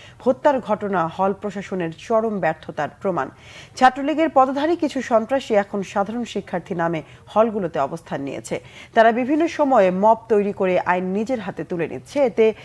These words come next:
বিশ্ববিদ্যালয়ের প্রশাসন ভেঙে পড়েছে। সাধারণ শিক্ষার্থীদের নামে সক্রিয় মবকে প্রশ্রয় না দিতে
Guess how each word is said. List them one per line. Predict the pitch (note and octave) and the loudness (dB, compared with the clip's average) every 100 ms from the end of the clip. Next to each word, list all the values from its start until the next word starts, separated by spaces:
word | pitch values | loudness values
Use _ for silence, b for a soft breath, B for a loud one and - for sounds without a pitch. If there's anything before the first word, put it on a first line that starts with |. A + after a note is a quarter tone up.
| B B | B B
বিশ্ববিদ্যালয়ের | A3 C#4 A#3+ A3 A#3 A3+ | -2 0 0 4 4 4
প্রশাসন | A#3 A#3+ C4 G#3+ E3 | 0 -6 -4 -2 -2
ভেঙে | E3 G#3+ G3+ | -2 -4 -4
পড়েছে। | - - - D3 - - B B B | -6 -12 -8 -8 -8 -20 B B B
সাধারণ | - C4 D4+ F4 | 4 4 4 -2
শিক্ষার্থীদের | E4+ D#4 D#4 D4+ B3+ B3+ | -6 -2 -2 0 0 2
নামে | A#3 A3 A#3 | 2 2 0
সক্রিয় | - A3+ - A3+ | 0 -2 0 0
মবকে | G3+ F#3+ F#3+ G#3+ G3 | 2 0 0 -4 -4
প্রশ্রয় | - G3 - G3 F3+ | -2 -6 -2 0 0
না | E3 D#3+ | -2 -2
দিতে | G3+ - | -4 -4